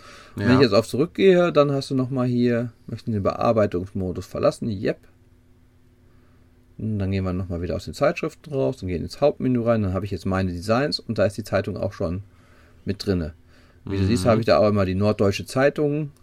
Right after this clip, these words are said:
Speaker 1: drinne mit dem Lego-Auto drauf.
Speaker 2: <laughs>
Speaker 1: Die Geo.
Speaker 2: Vor allen Dingen das Lustige ist, auf dem ersten Blick ist es alles, äh, echt, wirkt es sofort, wa?
Speaker 1: Der Spiegel. Da habe ich unser kurzen, in der Badewanne, das Bad der Gefühle, habe ich das genannt.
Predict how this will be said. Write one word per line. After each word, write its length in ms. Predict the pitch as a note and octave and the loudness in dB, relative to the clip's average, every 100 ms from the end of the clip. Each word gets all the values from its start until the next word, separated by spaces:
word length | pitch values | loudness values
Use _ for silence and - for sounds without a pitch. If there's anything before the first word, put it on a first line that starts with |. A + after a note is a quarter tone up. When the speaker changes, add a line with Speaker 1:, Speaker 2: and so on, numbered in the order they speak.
| - | -8
Speaker 1:
drinne 240 | B2+ C3 | 0 2
mit 140 | G#2+ - | 2 0
dem 80 | F2+ | 0
Lego-Auto 680 | G2+ B2 C3 F#2 A#2+ A2+ | 4 6 6 6 4 2
drauf. 560 | A2 G#2+ G#2+ G#2+ A2 - | -6 -2 2 2 -2 -8
Speaker 2:
<laughs> 1160 | - - A2+ - - F#2+ - G#2 - _ _ - | -6 0 0 0 -4 -6 -8 -12 -14 _ _ -16
Speaker 1:
Die 60 | E2 | -12
Geo. 600 | F#2 B2 C#3+ C#3 C3 C3+ | 4 6 10 8 8 6
Speaker 2:
Vor 160 | C3 G2+ | 2 0
allen 80 | |
Dingen 100 | A2+ | 2
das 80 | G#2+ | 2
Lustige 340 | A#2+ C3 B2+ G2+ | 0 -2 0 0
ist, 100 | - | 0
auf 180 | - - | -4 -4
dem 80 | |
ersten 420 | A2+ C#3+ D3+ - B2+ | -2 0 0 -4 -2
Blick 300 | E3+ - - - | -4 -4 -14 -12
ist 80 | A2 | -8
es 160 | A2+ - | -6 -2
alles, 360 | A#2+ C3+ C3+ | 0 0 -2
äh, 200 | - A#2+ A#2 | -4 -4 -2
echt, 420 | D3 - - G2+ | -4 -4 -8 -4
wirkt 240 | G2+ F2+ G2 | -2 0 -2
es 100 | - | -6
sofort, 420 | - F2 E2+ - | -6 -6 -6 -4
wa? 120 | F#2 | 0
Speaker 1:
Der 120 | G#2+ | 2
Spiegel. 520 | A2 - C#3+ C#3 C3+ C3 - - - - | 2 0 4 6 6 4 -10 -20 -20 0
Da 120 | G#2+ | 4
habe 180 | A2 G#2 | 4 4
ich 100 | - | -2
unser 220 | G#2+ G#2 | 0 -2
kurzen, 400 | - C#3 C#3 C3 | 4 4 4 2
in 60 | |
der 80 | G#2 | 4
Badewanne, 420 | G2+ C3+ C3+ B2 | 10 10 10 10
das 160 | A#2+ G#2 G2+ | 8 6 8
Bad 240 | B2 C#3 | 8 8
der 100 | A#2 | 6
Gefühle, 460 | A2 G#2 C3+ D3 C#3 | 4 0 0 4 4
habe 100 | C3+ | 4
ich 60 | |
das 160 | C#3 - | -4 -2
genannt. 420 | C#3 C3+ C#3 C#3 | 2 2 2 -2